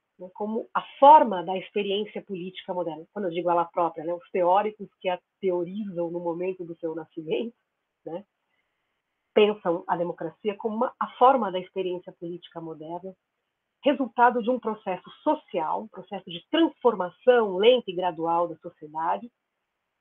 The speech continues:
que desemboca nas formas políticas democráticas, e o qual não se sabe bem onde vai dar, né?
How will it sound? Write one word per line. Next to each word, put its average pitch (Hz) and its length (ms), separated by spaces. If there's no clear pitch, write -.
que 226 80
desemboca 185 920
nas 180 200
formas 175 360
políticas 170 440
democráticas, 175 840
e 247 100
o 320 120
qual 339 300
não 349 200
se - 220
sabe 254 360
bem 226 360
onde 277 260
vai 294 200
dar, 170 280
né? 220 220